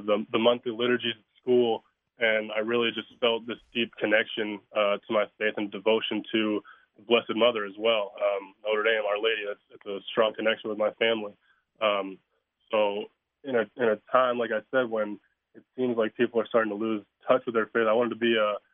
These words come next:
an example for, um, why there should be no shame in, in practicing your faith and being a devoted, um,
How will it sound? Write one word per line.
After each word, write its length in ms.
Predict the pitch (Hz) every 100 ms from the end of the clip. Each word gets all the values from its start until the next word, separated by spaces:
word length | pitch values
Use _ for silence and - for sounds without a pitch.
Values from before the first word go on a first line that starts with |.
| _ -
an 60 | 113
example 680 | 107 110 117 123 117 104 98 -
for, 380 | 110 107 104 104 _ _ _ -
um, 380 | 101 98 98 95
why 200 | 113 113
there 160 | 110 104
should 100 | 120
be 100 | 113
no 180 | 110 110 - -
shame 300 | 120 120 107
in, 260 | 101 98 - _ _ -
in 320 | 107 101 98
practicing 580 | - 123 123 117 117 110
your 240 | 104 101 -
faith 260 | - 104 98 -
and 280 | 101 101 95 _ _
being 320 | - 120 117 110
a 220 | 101 101
devoted, 560 | 101 101 110 107 104 101 _ _
um, 440 | 110 101 98 98